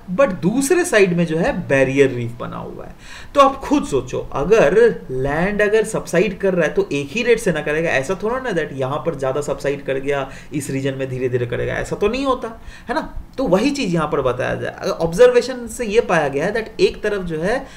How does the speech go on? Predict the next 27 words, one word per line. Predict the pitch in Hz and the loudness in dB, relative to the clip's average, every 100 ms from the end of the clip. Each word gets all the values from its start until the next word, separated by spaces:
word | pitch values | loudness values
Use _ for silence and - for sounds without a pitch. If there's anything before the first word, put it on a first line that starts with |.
| - - | -10 -2
आइलैंड | 151 170 180 | 0 0 0
का | 196 | -2
फ्रिंजिंग | - 139 151 196 | -2 -4 -2 -2
reef | 214 233 226 | -2 -4 -4
है, | 247 214 - - - - | -2 -2 -4 -10 -10 -8
दूसरे | 220 233 233 | -8 0 0
तरफ | 214 196 | 0 -2
जो | 175 185 | -2 0
आइलैंड | 175 160 160 160 | 0 -2 -4 -6
का | 185 | -4
वो | 208 | -4
barrier | 170 127 135 143 156 147 | -2 0 2 6 6 6
reef | 123 113 - | 2 -6 -8
है, | - - - - - | -10 -12 -16 -4 2
और | 202 185 156 | 4 2 2
ये | 262 330 | 2 4
वाला | 269 233 | 4 4
जो | 220 | 4
कॉन्सेप्ट | 185 170 185 202 | 2 0 -2 -2
है | 214 | -2
कहीं | 190 | -2
ना | 202 | 0
कहीं | 214 | -2
contradict | 214 196 190 190 208 208 196 262 - | -2 -2 -2 0 0 2 2 0 -2
करता | - 208 180 185 170 | 2 2 2 2 2
है | 175 240 190 | 2 0 2
Darwin | 147 139 139 147 | 2 2 0 -4